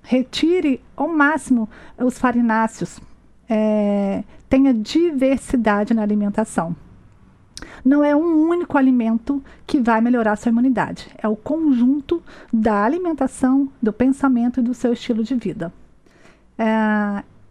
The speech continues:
estar terminando esse podcast. Alguma coisa precisa estar diferente na sua vida. Algum objetivo você alcançou. Mude sua rotina,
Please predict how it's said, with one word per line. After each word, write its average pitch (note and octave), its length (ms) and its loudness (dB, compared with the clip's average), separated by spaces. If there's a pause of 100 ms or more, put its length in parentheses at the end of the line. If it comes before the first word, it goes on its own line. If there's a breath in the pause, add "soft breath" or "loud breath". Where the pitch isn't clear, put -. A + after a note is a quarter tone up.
estar C4 340 0
terminando C#4 420 2
esse B3+ 140 -4
podcast. A3 720 -4 (280)
Alguma E4+ 320 -4
coisa D#4 280 -2
precisa - 280 -4
estar C#4 240 0
diferente C4 440 0
na D#4 80 -2
sua G#4+ 240 -4
vida. G3 360 -2 (840 loud breath)
Algum B3 440 -2
objetivo A#3+ 800 0 (120)
você A#3+ 320 -2
alcançou. A3+ 640 -2 (340)
Mude D4+ 360 0
sua - 180 0
rotina, A3 680 -2